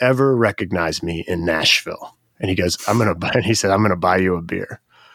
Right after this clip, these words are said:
So he had just moved to town to make a solo record, and I had just moved to town to, to figure stuff out. So we started, we became, like, buds over the summer of two thousand ten. And he's become a brother,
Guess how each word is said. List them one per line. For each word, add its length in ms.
So 420
he 300
had 120
just 240
moved 220
to 60
town 480
to 120
make 180
a 60
solo 320
record, 540
and 100
I 100
had 80
just 140
moved 140
to 80
town 420
to, 240
to 120
figure 260
stuff 260
out. 220
So 120
we 180
started, 520
we 100
became, 360
like, 180
buds 300
over 180
the 100
summer 380
of 80
two 140
thousand 400
ten. 420
And 320
he's 140
become 280
a 80
brother, 520